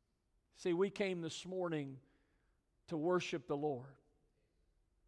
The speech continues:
We love the Lord. Why? Because the Lord is soft-hearted towards us. And I love the Lord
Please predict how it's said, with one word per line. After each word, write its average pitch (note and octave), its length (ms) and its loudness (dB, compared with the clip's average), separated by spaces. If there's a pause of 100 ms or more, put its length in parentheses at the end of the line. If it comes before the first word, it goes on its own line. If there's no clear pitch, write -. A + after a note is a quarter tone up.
(140)
We A#3 140 2
love G#3 320 10
the E3+ 80 4
Lord. G#3 480 12
Why? A3 380 12
Because A3+ 600 8 (380)
the G3+ 160 6
Lord A3 840 12 (300)
is G3+ 400 8
soft-hearted A3+ 960 6
towards G3+ 500 2
us. F#3 300 8
And A3 80 8
I A3 120 12
love B3 360 12
the A#3+ 80 12
Lord B3 560 12